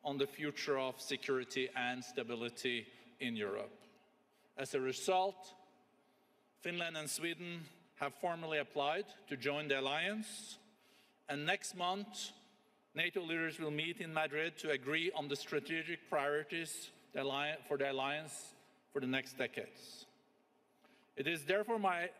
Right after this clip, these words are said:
great pleasure to invite you to the stage to share with our audience here in Davos and globally your vision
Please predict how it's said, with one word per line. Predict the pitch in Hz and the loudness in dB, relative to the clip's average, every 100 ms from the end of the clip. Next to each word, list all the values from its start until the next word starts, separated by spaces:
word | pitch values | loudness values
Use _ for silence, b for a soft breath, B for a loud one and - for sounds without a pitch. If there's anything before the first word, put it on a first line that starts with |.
| 147 | -4
great | 139 196 196 | 2 2 2
pleasure | 160 147 185 | 0 0 -6
to | 185 | -2
invite | 143 143 151 - | 2 4 4 2
you | 170 170 - B B - | -4 -4 -8 B B -10
to | 135 | -2
the | 120 | -2
stage | - 175 175 175 - | 2 2 2 -2 -6
to | 143 | -4
share | - 175 175 156 156 180 - | 0 2 4 2 0 -4 2
with | 139 | 2
our | 139 135 | 4 4
audience | 151 160 160 156 - - - | 2 2 -2 -4 -10 -12 0
here | 147 | 0
in | 143 | 2
Davos | 135 131 160 185 - - - B B B B | 0 2 2 0 -6 -12 -18 B B B B
and | 139 | -2
globally | 135 160 180 190 202 147 | 2 2 4 4 4 4
your | 143 | 4
vision | 139 175 - 196 208 | 4 0 -2 -4 -6